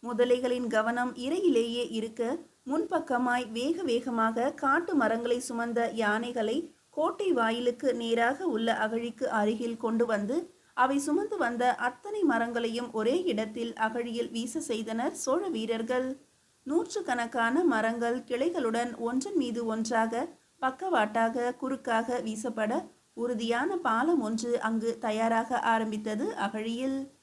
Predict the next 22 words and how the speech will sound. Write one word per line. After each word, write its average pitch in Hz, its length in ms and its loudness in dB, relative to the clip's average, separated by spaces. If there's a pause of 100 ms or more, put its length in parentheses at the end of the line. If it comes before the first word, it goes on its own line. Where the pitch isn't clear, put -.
(260)
மேலிருந்து 285 800 2
இதை 254 260 -2
கண்ட 254 420 -2
எதிரி 247 340 -4
நாட்டு 262 360 -2
வீரர்கள் 226 600 -2 (180)
இந்த 294 280 0
தகவலை 247 640 0
தம் 247 240 -4
தளபதிகளுக்கும் 254 920 -2
அமைச்சருக்கும் 240 680 -2
சொல்ல, 226 440 -2 (280)
இன்னும் 320 340 2
அதிகமாய் 240 640 0
வீரர்கள் 240 640 0
மதில் 220 360 0
மேல் 240 260 -2
பரவி 220 520 -2
வில்லெறிய 277 540 0
ஆரம்பித்தனர் 226 800 0
யானைகளின் 254 640 2
மீது. 240 500 0